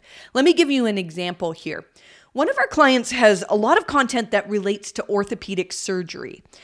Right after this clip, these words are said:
They have a doctor on staff, uh, who reviews all of their medical content, 'cause it's not all orthopedic. They have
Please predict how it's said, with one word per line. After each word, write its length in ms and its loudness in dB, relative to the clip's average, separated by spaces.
They 160 4
have 480 0
a 80 4
doctor 560 0
on 200 0
staff, 600 -4
uh, 280 0
who 180 0
reviews 480 0
all 340 2
of 140 -4
their 100 4
medical 400 -2
content, 560 -10
'cause 160 -4
it's 160 -8
not 300 2
all 480 4
orthopedic. 640 -8
They 140 -6
have 220 -4